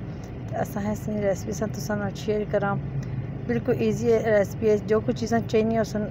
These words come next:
ओ तुसें दस्सने आं असां। असां तकरीबन पंज तक पिज़्ज़े बनाए सन। इसलिए असें जिस जिस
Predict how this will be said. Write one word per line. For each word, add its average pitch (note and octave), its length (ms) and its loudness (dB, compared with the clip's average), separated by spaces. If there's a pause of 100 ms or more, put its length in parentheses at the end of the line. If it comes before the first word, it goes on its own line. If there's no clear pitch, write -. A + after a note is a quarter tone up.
(140)
ओ A3+ 120 0
तुसें G#3 360 -4
दस्सने G3 400 -2
आं G#3 100 0
असां। G3+ 260 -2 (720)
असां A#3 200 2
तकरीबन A3+ 560 0
पंज G#3+ 280 6
तक A3 160 0 (200)
पिज़्ज़े G#3+ 260 2
बनाए G#3+ 280 2
सन। A3 300 -2 (920)
इसलिए A#3 240 -2
असें A3 180 0
जिस A3 160 0
जिस A3 240 -2